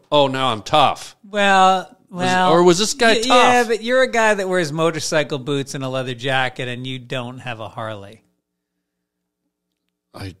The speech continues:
Speaker 1: don't. I have a Honda. I have a Honda Shadow.
Speaker 2: Oh.
Speaker 1: Well, I had one.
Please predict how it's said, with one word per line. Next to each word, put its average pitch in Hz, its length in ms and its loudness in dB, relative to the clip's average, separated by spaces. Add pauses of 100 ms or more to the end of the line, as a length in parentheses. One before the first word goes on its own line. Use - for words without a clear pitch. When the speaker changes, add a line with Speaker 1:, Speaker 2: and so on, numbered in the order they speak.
Speaker 1:
don't. 127 400 -6 (1120)
I 120 60 -8
have 135 160 -6
a 107 60 -2
Honda. 156 600 -2 (220)
I - 20 -10
have 110 80 -8
a 107 60 -6
Honda 123 320 -6
Shadow. 135 640 -4 (420)
Speaker 2:
Oh. 113 280 -12 (180)
Speaker 1:
Well, 131 100 -2
I 127 80 0
had 143 300 -2
one. 98 300 -6